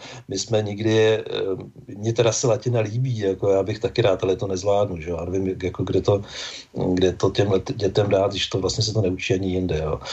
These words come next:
Tak on prostě tím, že je z katolického prostředí, tak má asi jiný zdroje a možnosti a, eh, pro mě velmi sympatická postava, která, která určitě v tomhle tom udělala svůj,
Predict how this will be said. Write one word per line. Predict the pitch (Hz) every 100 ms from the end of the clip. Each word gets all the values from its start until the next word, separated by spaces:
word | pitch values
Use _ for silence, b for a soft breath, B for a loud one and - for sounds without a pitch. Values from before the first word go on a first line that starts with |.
| B B
Tak | - 87
on | 113
prostě | 120 117 131
tím, | 117 107
že | 113
je | 107
z | -
katolického | - 87 101 - -
prostředí, | - - - 95 90
tak | 90
má | 92 85
asi | 85 95
jiný | 92 92
zdroje | 90 90 90
a |
možnosti | 92 87 92 - - 92
a, | - 95
eh, | 95 - - - - 98 90 85
pro | 120
mě | 123 127
velmi | 127 131
sympatická | 127 123 123 120 127 - 135
postava, | 131 120 - 120 131
která, | 127 - 113 113 110 110 110 -
která | 113 113
určitě | 104 - 117 120 113
v |
tomhle | 113 110 104
tom | 110
udělala | 104 104 110
svůj, | 107 - 117 110 101